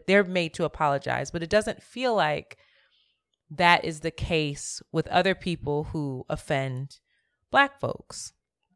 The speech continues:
And it feels like that's the case because Jewish folks have a proximity to whiteness. So anyway, um, Van and Rachel get the talking to Doctor, to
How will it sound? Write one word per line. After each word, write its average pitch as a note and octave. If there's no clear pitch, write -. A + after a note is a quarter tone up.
And E3
it F3+
feels C#4
like F#3
that's D#3+
the E3
case D3+
because D3+
Jewish D#3
folks C#3+
have C3+
a C3+
proximity C3+
to B2
whiteness. A#2+
So G3+
anyway, C3+
um, D#3
Van F#3+
and A#3
Rachel F3+
get E3
the D#3+
talking D#3
to -
Doctor, C#3+
to -